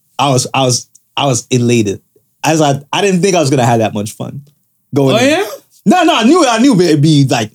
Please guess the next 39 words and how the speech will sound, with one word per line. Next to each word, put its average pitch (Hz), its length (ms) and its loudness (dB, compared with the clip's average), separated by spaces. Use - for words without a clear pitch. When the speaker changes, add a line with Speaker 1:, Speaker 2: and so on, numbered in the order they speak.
Speaker 1:
you 143 100 -2
know 143 60 0
what 127 60 0
I - 20 0
mean? 127 180 2
Something 139 400 0
just - 460 -2
popping, 147 400 -2
but 143 180 -2
Speaker 2:
I, 160 60 0
I - 40 0
think, 190 160 0
you 190 100 0
know, 165 280 0
that, 143 220 -4
this, 127 300 -8
so 120 140 -8
this 131 200 -8
is 127 120 -8
why 110 140 -10
I - 20 -12
be 98 160 -14
telling 120 360 -10
you. 90 160 -16
This 101 100 -16
is 120 60 -12
why 117 60 -4
I - 20 -8
be 110 100 -10
telling 110 220 -8
you 107 60 -4
about, 98 180 -6
like, 95 120 -8
the 95 80 -10
whole 98 220 -8
expectation 107 760 -8
shit. 92 480 -10
Like, 98 280 -10
where 104 400 -6